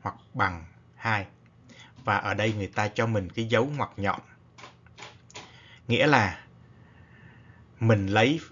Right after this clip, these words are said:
phần giao, khi giải ra, mình lấy phần giao của hai bất phương trình. Thỉnh,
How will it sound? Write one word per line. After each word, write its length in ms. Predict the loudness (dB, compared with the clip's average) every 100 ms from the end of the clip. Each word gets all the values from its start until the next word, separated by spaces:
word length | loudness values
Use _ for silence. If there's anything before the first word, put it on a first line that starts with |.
| -20 -8
phần 280 | -2 0 2
giao, 420 | 4 4 2 -6
khi 220 | -6 -4
giải 300 | -2 -2 -2
ra, 320 | -4 -4 -4 -6
mình 180 | -6
lấy 240 | -4 -4 -4
phần 220 | -4 -6 -4
giao 360 | -2 -2 -4 -10
của 160 | -12
hai 280 | -8 -6 -4
bất 240 | -4 -6
phương 220 | -6 -6 -2
trình. 280 | -2 -2 -12 -20 -20 -20 -20 -20 -20 -20 -20 -10
Thỉnh, 260 | -8 -8